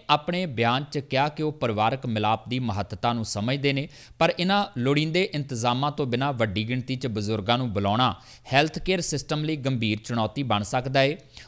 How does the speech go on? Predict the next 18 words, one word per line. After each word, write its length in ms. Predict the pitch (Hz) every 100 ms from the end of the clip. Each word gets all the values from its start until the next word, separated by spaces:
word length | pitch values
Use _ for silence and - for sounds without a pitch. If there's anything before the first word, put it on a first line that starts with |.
| -
ਉਹਨਾਂ 140 | 175
ਕਿਹਾ 160 | 180 196
ਕਿ 120 | 214
ਜੇਕਰ 280 | 151 151 175
ਸਿਸਟਮ 440 | - 135 - 156
ਉੱਤੇ 200 | 151 160
ਵਧੇਰੇ 360 | 151 139 113 131
ਦਬਾਅ 340 | 120 110 117
ਪਿਆ 360 | 123 113 113 98 - - -
ਤਾਂ 80 | 170
ਨਵੇਂ 400 | 135 135 165 185 143
ਆਏ 160 | 143
ਲੋਕਾਂ 400 | 139 120 117 143
ਨੂੰ 120 | 147 151
ਸਮੇਂ 320 | - 120 131
ਸਿਰ 240 | 131 143
ਸਿਹਤ 380 | 135 - 151 170
ਸੇਵਾਵਾਂ 560 | - 117 107 107 123